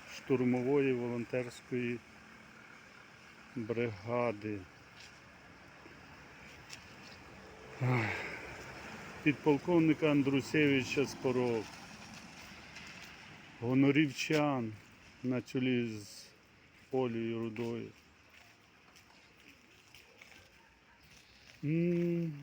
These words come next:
багато-багато. Пана Миколи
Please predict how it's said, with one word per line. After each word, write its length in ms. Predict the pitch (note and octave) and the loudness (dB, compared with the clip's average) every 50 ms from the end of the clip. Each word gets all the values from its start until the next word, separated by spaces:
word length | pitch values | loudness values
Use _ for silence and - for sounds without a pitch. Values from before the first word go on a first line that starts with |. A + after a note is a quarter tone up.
| C3+ C3+ C3 B2 A#2 | -14 -14 -12 -6 -4
багато-багато. 1300 | C3 C3 C3 D3 F3 F#3+ - - E3+ C#3+ C#3+ D3 C3+ B2+ A#2 C3+ D3 C#3 C#3 - - - B2 A#2+ A#2+ A2 - - - - - - - - - - - - - - - - - - - - - - - - - - - - | -4 -2 -2 -2 -2 -4 -2 -4 -4 0 0 0 0 0 -2 -2 0 0 -2 -2 -4 -4 -4 -4 -4 -6 -10 -14 -20 -20 -20 -20 -20 -20 -20 -20 -20 -20 -20 -20 -20 -20 -20 -20 -20 -20 -20 -20 -20 -20 -20 -20 -16 -10
Пана 240 | D3+ D3 C#3+ C#3+ C#3 | -6 -2 -2 0 2
Миколи 640 | C3+ C3+ C3+ B2 - - D#3 D#3 D3 C#3 C3 B2 | 2 2 0 0 -2 0 2 4 4 4 2 0